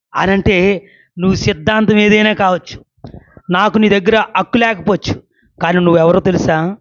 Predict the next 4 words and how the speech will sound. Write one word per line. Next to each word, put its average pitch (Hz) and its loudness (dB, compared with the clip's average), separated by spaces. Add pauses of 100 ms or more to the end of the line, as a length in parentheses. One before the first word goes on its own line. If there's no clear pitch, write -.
(680)
దైవ 151 -2
కుమారుడివి. 143 0 (1500)
నన్ను 196 2
నువ్వు 233 2